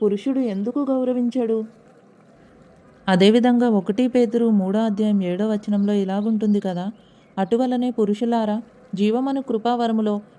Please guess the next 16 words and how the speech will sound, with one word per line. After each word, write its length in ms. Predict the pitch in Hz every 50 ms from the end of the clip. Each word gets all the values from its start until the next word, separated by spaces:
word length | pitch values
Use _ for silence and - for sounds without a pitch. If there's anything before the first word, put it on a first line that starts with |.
| - -
మీ 120 | 202 208 208
భార్యలు 540 | 180 185 175 175 185 196 226 233 226 233 226
మీతో 400 | 208 190 185 202 214 214 247 240
పాలివారై 680 | - - 190 185 185 202 214 233 233 233 233 233 226
ఉన్నారని 520 | 220 214 208 214 220 214 214 214 214 208 196
ఎరిగి, 420 | 185 185 185 190 196 262 285 294 - - - - - - - -
ఎక్కువ 320 | 208 208 - 254 269 262
బలహీనమైన 800 | 226 196 180 170 175 196 208 233 240 254 254 254 262 254 247 233
ఘటమని 540 | 196 196 180 175 202 208 214 208 202 220
భార్యను 460 | 220 196 185 175 175 190 214 226 233 226
సన్మానించి, 920 | 226 - 202 175 175 180 190 214 233 233 233 233 233 220 - - 277 285 - - - - - - - 214
మీ 100 | 226 233
ప్రార్థనలకు 840 | 233 202 180 170 175 185 190 202 247 254 262 254 254 254 254 247
అభ్యంతరము 640 | 233 202 165 175 202 220 233 233 247 240 240 240
కలగకుండునట్లు 1000 | 233 - 220 214 214 220 226 233 233 226 220 226 220 220 214 214 240 240 247 240 233 - - -
జ్ఞానము 440 | 190 190 190 185 190 214 233 247